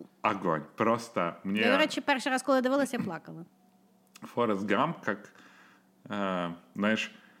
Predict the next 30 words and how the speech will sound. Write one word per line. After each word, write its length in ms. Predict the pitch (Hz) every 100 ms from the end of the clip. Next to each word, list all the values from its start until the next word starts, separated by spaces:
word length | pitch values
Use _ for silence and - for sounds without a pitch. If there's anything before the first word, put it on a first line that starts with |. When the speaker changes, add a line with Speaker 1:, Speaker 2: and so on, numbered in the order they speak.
| _
Speaker 1:
человек, 420 | - 117 139 156
который 320 | 120 - 110 104
забил 400 | 98 104 110 101
на 120 | 98
всё, 340 | 98 - 160 147
на 120 | 107
всё, 220 | - 117
чего 240 | 107 107 95
достигает, 760 | 98 95 - 101 104 98 92
там, 180 | 95 90 -
надо, 300 | 110 107 98
вот, 240 | 101 - -
чё, 220 | 139 -
чё 160 | -
нам 140 | 127 113
кормит 420 | - 117 113 101
общество, 460 | 151 165 147 - 107
потому 340 | - 98 107
что 160 | 113 110
он, 60 | 104
с 120 | 110
одной 200 | 107 110
стороны, 380 | - 110 101 101
слишком 480 | - 113 - - 196
туп, 260 | - 170
чтобы 300 | - 110 92
понять, 380 | 90 95 95 95
чё 140 | -
хочет 440 | 104 101 92 98 -
общество, 420 | 90 - - -